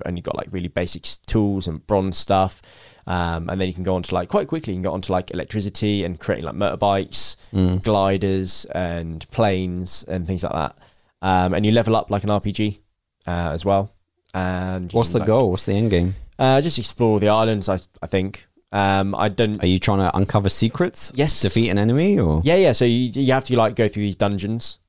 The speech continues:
Speaker 1: uh, to get resources and, uh, unlock areas and things.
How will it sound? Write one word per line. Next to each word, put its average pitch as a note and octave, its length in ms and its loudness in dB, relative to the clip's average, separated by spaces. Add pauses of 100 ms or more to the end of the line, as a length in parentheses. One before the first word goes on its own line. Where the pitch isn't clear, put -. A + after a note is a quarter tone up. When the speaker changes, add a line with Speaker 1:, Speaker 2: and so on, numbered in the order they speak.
Speaker 1:
uh, G2+ 180 0
to F#2+ 120 -6
get - 220 -4
resources F#2 600 -2
and, E2+ 640 -6 (100)
uh, E2+ 480 -4
unlock F2 400 -4 (100)
areas F#2 420 -2
and F#2 100 -10
things. G2 280 -6